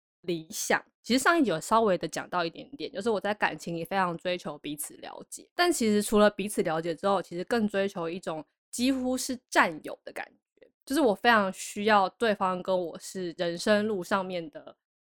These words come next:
同伴，然后那个同伴是我们是站在一样的高度在面对这个世界，然后我们是可以为了彼此去战斗的这种感觉。比较以中国古典文学来说，是一种侠侣的感觉，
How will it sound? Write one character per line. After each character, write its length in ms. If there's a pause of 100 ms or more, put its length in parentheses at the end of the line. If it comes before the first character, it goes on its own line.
(120)
同 360
伴， 220 (320)
然 140
后 60
那 120
个 100
同 320
伴 240
是 200
我 80
们 100
是 80
站 160
在 160 (140)
一 140
样 180
的 160
高 340
度 160
在 160
面 260
对 160
这 120
个 80
世 420
界， 220
然 120
后 80
我 60
们 160
是 220
可 260
以 180 (480)
为 260
了 220 (100)
彼 180
此 200
去 240
战 240 (120)
斗 240
的 100
这 100
种 200
感 160 (120)
觉。 320 (200)
比 80
较 180
以 100
中 300
国 180
古 160
典 160
文 160
学 120
来 120
说， 140
是 140
一 40
种 220
侠 560
侣 240
的 140
感 160
觉， 60